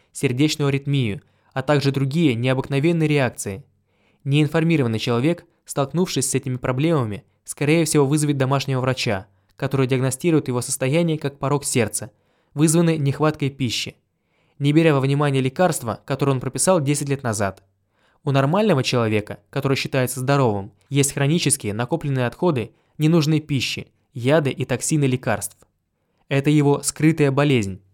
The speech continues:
Когда эти скрытые болезненные субстанции приходят в движение, например, из-за холода, человек выделяет больше количества слизи и чувствует себя недовольным вместо того, чтобы радоваться очистительному природному процессу.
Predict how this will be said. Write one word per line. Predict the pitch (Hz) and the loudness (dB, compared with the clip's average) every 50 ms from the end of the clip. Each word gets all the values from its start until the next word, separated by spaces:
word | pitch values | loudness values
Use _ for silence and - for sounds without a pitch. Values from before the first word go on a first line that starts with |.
| _ _ _ _ _ _ _ _ _ _ _ _ _ _ _ | _ _ _ _ _ _ _ _ _ _ _ _ _ _ _
Когда | - 127 113 110 113 147 165 170 | -4 -4 -4 -2 0 0 0 0
эти | 147 - - 120 | -2 -2 -4 -6
скрытые | - - 160 175 - - 151 135 | -4 -2 -2 -2 0 0 -2 -2
болезненные | 131 143 147 156 156 147 143 147 143 139 | 0 0 2 2 2 2 2 0 -2 -2
субстанции | - - - - - - 151 135 117 117 - 107 101 95 - _ _ _ _ _ | -2 -2 -4 -4 -4 -4 -2 -2 -2 -4 -4 -6 -6 -8 -8 _ _ _ _ _
приходят | - 147 135 - 151 139 135 123 113 | -6 -4 -2 2 2 2 2 2 -2
в | 113 | -2
движение, | 110 127 123 113 139 175 175 151 120 104 101 - _ _ _ _ _ | -2 -2 0 2 2 2 2 2 0 -2 -4 -10 _ _ _ _ _
например, | - 147 127 135 143 139 139 - | -4 -2 0 2 2 2 2 0
из-за | - 147 131 120 135 120 | 0 0 0 0 0 -2
холода, | - - 139 135 117 107 104 98 - _ _ _ _ _ _ _ _ - | 0 0 0 0 0 0 -2 -6 -8 _ _ _ _ _ _ _ _ -16
человек | - - - 131 123 117 120 147 185 185 - | -6 -2 0 2 2 2 2 2 0 0 0
выделяет | 135 135 123 135 139 165 175 165 139 | -2 0 0 2 4 4 4 4 4
больше | 127 156 170 170 - 151 | 2 0 0 0 0 -2
количества | - 139 139 147 147 - 135 - 135 135 | -2 0 -2 0 0 -2 -4 -2 -4 -4
слизи | - - 143 127 113 101 98 98 - _ _ _ _ - | -4 -2 -2 -2 -2 -2 -4 -6 -12 _ _ _ _ -8
и | 147 139 | -6 -4
чувствует | - 185 196 180 - 160 151 151 | 0 0 0 2 2 2 2 2
себя | - 156 135 143 143 | 2 2 2 0 0
недовольным | - 135 143 151 143 143 131 156 165 151 127 117 107 113 | 0 0 0 0 2 2 2 4 4 4 2 2 -2 -2
вместо | 123 131 - - 131 | -2 -2 -4 -4 -6
того, | - 127 151 165 | -4 -2 -2 -2
чтобы | - - 147 139 135 | -2 -2 -2 -2 0
радоваться | 147 156 156 131 113 - - - 113 107 - _ _ _ | 2 2 2 2 0 -2 -4 -4 -6 -8 -8 _ _ _
очистительному | - 135 123 - 135 - - - 180 - - 156 135 123 113 104 | -6 -4 -2 -2 -2 -2 -2 -2 -4 -2 -2 -2 -2 -2 -2 -4
природному | - 131 127 143 151 139 139 135 135 | -4 -2 0 2 2 2 0 -2 -2
процессу. | 139 135 131 - - 117 101 - - - - - | -2 -4 -2 -2 -2 -2 0 -2 -2 -4 -6 -12